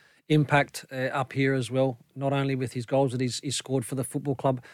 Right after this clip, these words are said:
but I'm sure the, the, the younger players within Rangers, um, that he's been able to educate, um, and give them that kind of wisdom, you know, the, the experience that he's had throughout his days. So, look, he'll be a, he'll be a big loss, but certainly not part of Giovanni's plans. And again, we talk about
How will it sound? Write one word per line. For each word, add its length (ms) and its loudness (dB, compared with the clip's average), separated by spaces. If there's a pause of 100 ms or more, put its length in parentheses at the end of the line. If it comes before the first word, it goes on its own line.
(320)
but 80 6
I'm 100 6
sure 360 6
the, 360 4
the, 140 -2
the 140 -2
younger 360 0
players 520 0
within 500 -2
Rangers, 460 -6 (500)
um, 220 0
that 120 2
he's 120 0
been 160 -2
able 180 0
to 100 -6
educate, 560 0 (460)
um, 560 0 (920)
and 240 -6
give 220 2
them 240 2
that 200 -2
kind 260 -2
of 160 -2
wisdom, 480 0 (100)
you 120 -10
know, 260 0
the, 120 0
the 120 -4
experience 460 0
that 100 0
he's 120 -2
had 160 -2
throughout 260 -2
his 140 -2
days. 280 4
So, 160 4 (180)
look, 100 2
he'll 120 4
be 100 6
a, 140 4
he'll 100 2
be 120 4
a 40 4
big 220 2
loss, 200 4
but 200 0
certainly 260 2
not 200 0
part 200 2
of 120 -2
Giovanni's 520 2
plans. 320 2
And 100 2
again, 300 4
we 100 4
talk 280 2
about 260 2